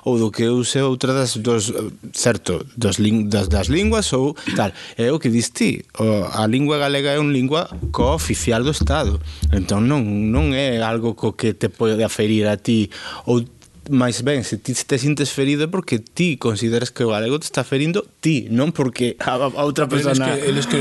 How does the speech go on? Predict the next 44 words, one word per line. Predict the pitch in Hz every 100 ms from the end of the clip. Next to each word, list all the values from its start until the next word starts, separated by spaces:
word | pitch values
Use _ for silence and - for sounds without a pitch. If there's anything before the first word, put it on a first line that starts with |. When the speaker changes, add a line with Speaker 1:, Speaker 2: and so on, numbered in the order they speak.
| 135
Speaker 2:
que | - 131
eles | 131 123
pensan | - 135 147 135
que | 110 104
o, | 104
que | 117
os | 107
insultamos | 110 - 101 135 139 143 131
e | 113
que | 113 113
o, | 104
que | 98 113
os | 104
maltratamos | 113 - 110 131 120
cando | - 104 104
non | 107
falarlle | 113 110 101 95
en | 95
castelán, | 90 104 - 90 80 104
non? | 135 - - 117
Eu, | 127
eh, | 127 - - -
cando | 107 117
eles | 135 -
se |
dirixiu | 127 117 127
a | 120
mí |
en | 117
castelán, | 113 - 127
eu | 143
falalle | - 113 98
en | 87
castelán, | 95 101 131 110 95
porque | 110 117
eu |
sabía | 110 117 113
que | 107
non | 107
era, | 98 92 101
que | 110
non | 110
era | 98
galego. | 104 139